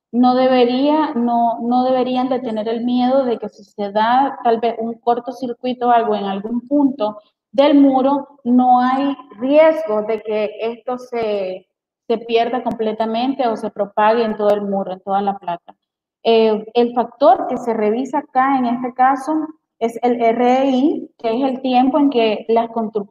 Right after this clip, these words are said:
las construcciones, o mejor dicho, los sistemas, los diferentes sistemas constructivos garantizan que, garantizan estabilidad, garantizan inte-, garantizan la integridad de la estructura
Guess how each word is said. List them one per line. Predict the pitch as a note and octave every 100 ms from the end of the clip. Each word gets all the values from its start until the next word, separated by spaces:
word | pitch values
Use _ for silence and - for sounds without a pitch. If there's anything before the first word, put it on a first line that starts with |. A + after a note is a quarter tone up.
| _ -
las | A3+
construcciones, | - A3+ - - D#4 C#4+ G#3
o |
mejor | G#3+ A#3+
dicho, | C4 A#3
los | G#3+ G#3
sistemas, | G3+ C4 D4 B3+
los | A3
diferentes | G#3+ G#3+ A#3+ D#4 D4
sistemas | C#4+ D4 D4
constructivos | D4 C#4 C#4 - C#4+ A3+
garantizan | A3 G#3 G#3+ B3 C#4 C4 -
que, | G3 - _ _ _ _
garantizan | A#3 A3+ A3 B3 B3 A#3
estabilidad, | D4 D#4 D#4 D4+ D4 B3 A3+ A#3 A3+
garantizan | G3+ G3+ G3+ A3+ A#3 A3+ -
inte-, | D4 D4+ D4 - -
garantizan | A3 G#3+ A#3 B3+ A#3+
la | A3
integridad | G#3+ A#3+ B3 A3 A#3 D4
de | E4
la | D4
estructura | D4 C#4 - A#3 A3+ A#3+